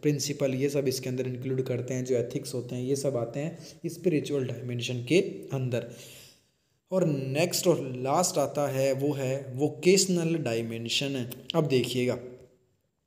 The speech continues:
vocational dimension की यहाँ पर बात कर लेते हैं। तो देखिएगा वोकेशनल डायमेंशन है वो फिफ्थ नंबर का डायमेंशन है।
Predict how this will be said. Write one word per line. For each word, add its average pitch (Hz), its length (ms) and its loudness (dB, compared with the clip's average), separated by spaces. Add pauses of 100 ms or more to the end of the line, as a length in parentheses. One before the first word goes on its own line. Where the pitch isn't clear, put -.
(300)
vocational 165 540 0
dimension 147 500 -2
की 147 160 -4
यहाँ 135 220 -4
पर 139 160 -2
बात 131 260 0
कर 143 160 2
लेते 139 280 0
हैं। 147 340 -6
तो 135 80 -6
देखिएगा 123 440 0 (1120)
वोकेशनल 147 720 -2
डायमेंशन 127 500 0
है 131 180 -2
वो 139 120 4
फिफ्थ 151 300 -4
नंबर 156 300 2
का 156 120 0
डायमेंशन 139 520 -2
है। 139 280 -6